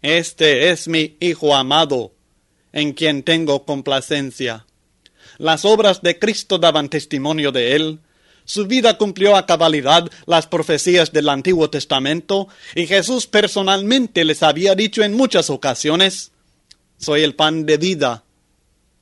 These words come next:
yo soy la luz del mundo, yo soy de arriba".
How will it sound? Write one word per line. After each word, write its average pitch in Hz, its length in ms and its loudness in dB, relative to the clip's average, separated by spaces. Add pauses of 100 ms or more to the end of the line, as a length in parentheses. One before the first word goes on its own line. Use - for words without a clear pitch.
(180)
yo 143 220 -4
soy 156 280 2
la 127 160 0
luz 151 320 -2
del 135 180 0
mundo, 131 480 -4 (840)
yo 160 200 -2
soy 214 280 2
de 190 140 2
arriba". 190 640 2